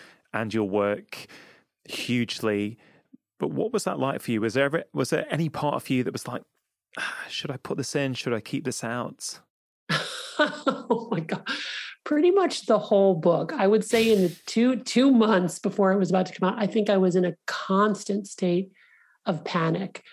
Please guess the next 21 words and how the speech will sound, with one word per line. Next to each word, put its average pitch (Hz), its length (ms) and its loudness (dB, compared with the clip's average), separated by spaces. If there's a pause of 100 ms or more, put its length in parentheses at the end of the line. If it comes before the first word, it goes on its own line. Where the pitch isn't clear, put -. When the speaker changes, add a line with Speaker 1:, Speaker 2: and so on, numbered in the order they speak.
(220)
Speaker 2:
I 220 120 4
also 214 320 2
talk 185 460 -2
in 196 220 2
the 170 60 0
book 180 260 -4
about, 175 460 -2
you 214 80 -2
know, 190 400 0
my 175 220 0
struggles 185 440 -2
with 220 440 -2
my 175 80 0
relationship 170 600 -2
with 190 160 -2
my 165 140 2
mother, 180 380 4
which 190 160 -2
has 165 220 -2
been 165 340 -2
Speaker 1:
Yeah. 104 100 -12